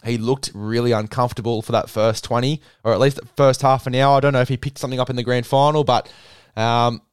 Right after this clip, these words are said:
yeah, look, he looked semi-injured, to be honest. I'd love to see him just, you know, <laughs> fully off the cuff with a lot of go forward, just killing it for this team. Uh, that,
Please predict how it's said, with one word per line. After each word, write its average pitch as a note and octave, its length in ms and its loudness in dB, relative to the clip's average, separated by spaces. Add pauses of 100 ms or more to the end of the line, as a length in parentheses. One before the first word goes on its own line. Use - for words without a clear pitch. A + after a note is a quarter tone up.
yeah, G#2+ 240 0
look, A2+ 260 -6
he C3 120 -4
looked D3+ 180 0
semi-injured, B2+ 800 -2
to C#3 120 -4
be A#2+ 120 0
honest. B2 420 0 (320)
I'd A#2+ 120 -2
love C#3+ 180 2
to D3+ 100 0
see C3+ 240 2
him B2 300 0
just, A#2+ 480 0
you A#2+ 140 -2
know, A2 240 0 (260)
<laughs> - 300 -10
fully C#3+ 680 2 (320)
off C3+ 220 2
the B2 100 -2
cuff B2 440 0 (240)
with A2+ 120 -6
a A#2 40 4
lot C3+ 180 4
of C3+ 80 -2
go B2+ 180 4
forward, B2 480 2
just - 280 0 (140)
killing C3+ 340 0
it A#2+ 80 -4
for B2+ 100 -8
this C3 140 0
team. C#3+ 340 2 (320)
Uh, B2 300 2
that, C#3+ 340 0